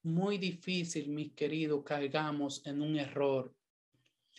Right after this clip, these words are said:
Y quise contar mi testimonio a la iglesia y a los que lo van a escuchar en diferido, para que al momento de entregar su vida espiritual,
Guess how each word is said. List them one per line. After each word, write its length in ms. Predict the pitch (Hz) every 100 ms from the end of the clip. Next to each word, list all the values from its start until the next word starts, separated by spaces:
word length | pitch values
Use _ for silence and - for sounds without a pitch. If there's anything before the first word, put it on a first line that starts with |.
| - -
Y 180 | - 180
quise 640 | - 226 240 240 220 190 -
contar 800 | 190 180 170 170 208 214 202 180
mi 220 | 180 170
testimonio 1040 | 175 170 165 165 160 170 185 175 165 160 -
a 120 | 156
la 120 | 165
iglesia 800 | 151 147 160 165 156 - 143 143 - _ _ _ _ - _
y 100 | 170
a 80 | 165
los 120 | 165
que 140 | 165
lo 140 | 160 156
van 220 | 170 185
a 40 |
escuchar 600 | 180 - 156 147 170 165
en 120 | 170 165
diferido, 800 | 151 151 151 151 147 143 139 - - - - _ _ _ _ _
para 340 | 185 185 180 175
que 160 | 185
al 120 | 175
momento 500 | 175 165 180 233 226
de 100 | 196
entregar 680 | 185 170 170 160 185 190 190 -
su 400 | - - 190 170
vida 680 | 156 180 233 233 190 185 - - -
espiritual, 1160 | - 170 - 180 170 156 - 175 180 180 180 185